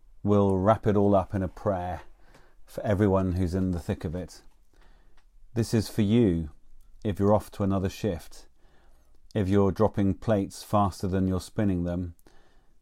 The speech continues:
and if you're starting to think that following Christ just doesn't work in the thick of it.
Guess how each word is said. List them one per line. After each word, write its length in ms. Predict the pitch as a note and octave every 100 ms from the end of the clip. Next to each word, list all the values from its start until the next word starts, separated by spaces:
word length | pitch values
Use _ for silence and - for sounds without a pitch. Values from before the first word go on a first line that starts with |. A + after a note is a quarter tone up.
| _ _ - -
and 140 | G#2+
if 60 | G2
you're 180 | G#2 G2
starting 480 | - A2+ A2 G#2
to 120 | F#2+ F#2
think 240 | G#2+ G2+
that 120 | G#2+
following 480 | - A#2+ A2+ G2+ G2
Christ 460 | - G#2+ G2 - -
just 240 | F2+ - - - - - -
doesn't 300 | G2+ G2 F#2+
work 520 | G#2 G#2+ C#2 - - - _ _ - _ - -
in 100 | G2
the 100 | E2
thick 240 | - G2+
of 100 | E2+
it. 180 | E2+ -